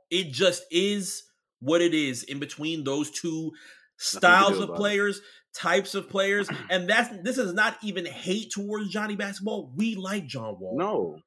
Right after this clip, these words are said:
Speaker 1: But
Speaker 2: of
Speaker 1: off
Speaker 2: course, bro.
Speaker 1: injury, what are you going to provide teams that really do need a point guard right now?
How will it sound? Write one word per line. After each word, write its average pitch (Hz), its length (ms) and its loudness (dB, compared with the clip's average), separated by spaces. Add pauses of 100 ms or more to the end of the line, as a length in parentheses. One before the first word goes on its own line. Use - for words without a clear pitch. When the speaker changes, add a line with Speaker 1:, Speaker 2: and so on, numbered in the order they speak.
(140)
Speaker 1:
But 185 220 2
Speaker 2:
of - 60 -6
Speaker 1:
off 220 200 4
Speaker 2:
course, 202 160 -2
bro. 185 80 -2
Speaker 1:
injury, 240 600 0 (540)
what 175 380 0
are 208 120 0
you 190 180 -4
going 175 280 -4
to 185 100 -12
provide 151 500 -2
teams 165 460 -8
that 117 220 -6 (120)
really 175 360 -4
do 147 340 -6
need 131 440 -6 (260)
a 120 80 -6
point 117 380 -10
guard 98 400 -6 (400)
right 98 280 -6 (420)
now? 92 240 -10